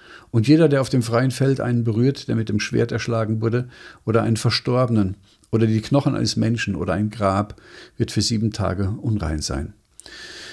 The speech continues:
Das heißt also, wenn die orthodoxen Juden auf den Ölberg gehen und dort die Gräber anrühren oder dort Steine ablegen, dann werden sie eigentlich kultisch unrein und sie bräuchten dieses Wasser dieser roten Kuh, ja,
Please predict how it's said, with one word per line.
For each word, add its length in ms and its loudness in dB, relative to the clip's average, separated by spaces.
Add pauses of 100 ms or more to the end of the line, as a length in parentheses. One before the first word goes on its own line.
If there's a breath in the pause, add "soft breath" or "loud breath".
(140 loud breath)
Das 120 -8
heißt 180 0
also, 180 2
wenn 160 4
die 220 4
orthodoxen 560 -2
Juden 260 -2
auf 180 -6
den 200 0
Ölberg 400 0
gehen 240 -2
und 120 -2
dort 140 -4
die 260 -2
Gräber 420 0
anrühren 480 2
oder 200 0
dort 180 0
Steine 380 0
ablegen, 520 -2
dann 180 -4
werden 180 0
sie 220 -4
eigentlich 520 -2
kultisch 380 -2
unrein 480 -2
und 100 -4
sie 100 -4
bräuchten 440 -4
dieses 320 -4
Wasser 240 -2
dieser 400 -6
roten 320 -6
Kuh, 380 -4
ja, 180 -6